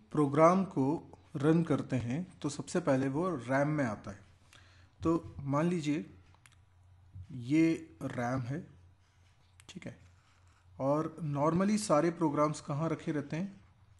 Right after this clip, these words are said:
हार्ड डिस्क में। मतलब जो भी प्रोग्राम की फाइल्स होती हैं, वो सेकेंडरी स्टोरेज में रहती है।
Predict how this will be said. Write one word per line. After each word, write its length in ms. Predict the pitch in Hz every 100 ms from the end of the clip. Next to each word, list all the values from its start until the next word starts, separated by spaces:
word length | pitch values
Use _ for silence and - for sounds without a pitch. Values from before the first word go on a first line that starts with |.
| -
हार्ड 320 | - 131 120
डिस्क 240 | 110 - -
में। 80 | - - _ 135
मतलब 320 | 139 160 - - - - - - _ - 131
जो 240 | 123 147
भी 220 | 170 185
प्रोग्राम 520 | 175 - 135 143 160
की 120 | 170 170
फाइल्स 420 | - 131 160 151
होती 220 | 135 135
हैं, 220 | 123 156
वो 140 | 190 175
सेकेंडरी 460 | 170 185 185 190
स्टोरेज 400 | - - 160 151
में 140 | 151 135
रहती 260 | 110
है। 60 | 113